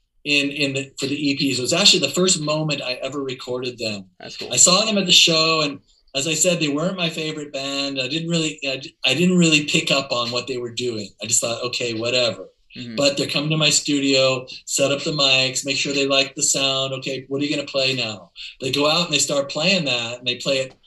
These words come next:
Speaker 1: five or six or seven or ten times in a row. And by time three, I'm going, "This is cool, man." This, I didn't have any idea what the vocals were gonna be like. I
Speaker 2: Yeah.
Speaker 1: just heard the music.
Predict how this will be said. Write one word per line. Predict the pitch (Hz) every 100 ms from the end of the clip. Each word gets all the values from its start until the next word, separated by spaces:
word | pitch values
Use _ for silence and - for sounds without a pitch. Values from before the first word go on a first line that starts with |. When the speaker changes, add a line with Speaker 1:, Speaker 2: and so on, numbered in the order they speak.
| - -
Speaker 1:
five | 131 131
or | 131
six | - 143 135 139
or |
seven | - 139 135 131
or | 123
ten | - 131 135
times | 131 127 123
in | 127
a | 120
row. | 131 147 127
And | 120
by | 117 117 - - - _ -
time | 143 151 147
three, | - 165 156
I'm | 131
going, | 120 104
"This | 170 -
is | - - - - _
cool, | - - 127 170 151 104
man." | 104 107 117
This, | 151 - - -
I | 131
didn't | 160 175 151 -
have | 139
any | 143 170 208
idea | 180 139 160 165 143
what | 131
the | 131
vocals | 127 160 165 139
were | 123 117
gonna | 110 98
be | 107
like. | 98 101 113 131
I |
Speaker 2:
Yeah. | 131
Speaker 1:
just | 165 160
heard | 139
the | 135
music. | 123 143 127 101